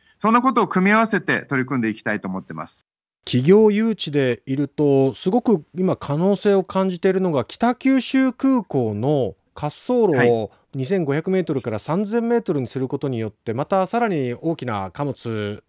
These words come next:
Speaker 2: を運べるようになる。そして、もっと遠くの地域と結ぶことができるっていうことで、その北九州空港が見直されることによって、
Speaker 1: はい。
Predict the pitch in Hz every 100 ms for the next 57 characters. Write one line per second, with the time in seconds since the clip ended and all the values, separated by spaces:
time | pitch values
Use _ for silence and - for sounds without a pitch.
0 | _ - 117 107 - 127 131 131 131 110
1 | 110 120 107 95 147 160 151 - - -
2 | - _ 160 165 - - 233 247 262 233
3 | - 202 175 - 117 107 117 - 151 156
4 | 151 110 110 110 165 127 113 107 110 113
5 | 113 98 - _ _ _ _ _ _ -
6 | 233 233 - 254 - 269 - 277 285 254
7 | 175 131 151 233 247 240 247 233 233 233
8 | 147 - - 123 110